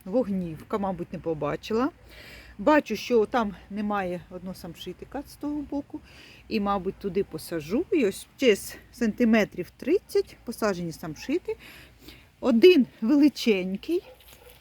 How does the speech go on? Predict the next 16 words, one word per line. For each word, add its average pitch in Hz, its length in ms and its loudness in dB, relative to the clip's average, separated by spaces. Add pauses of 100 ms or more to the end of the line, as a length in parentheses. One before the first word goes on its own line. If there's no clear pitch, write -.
(1000)
Його, 208 300 4
мабуть, 196 280 2
трошки 233 340 -2
треба 202 240 0
підрізати 240 640 0
або 196 300 0
пересадити, 262 840 0
щоб - 220 -12 (220)
в 190 40 -8
якесь 202 320 -6
інше 196 340 2
місце. 147 500 -12
Да? 240 140 2 (960)
І 370 100 6 (240)
отак, 262 580 -6 (220)
як 202 120 -10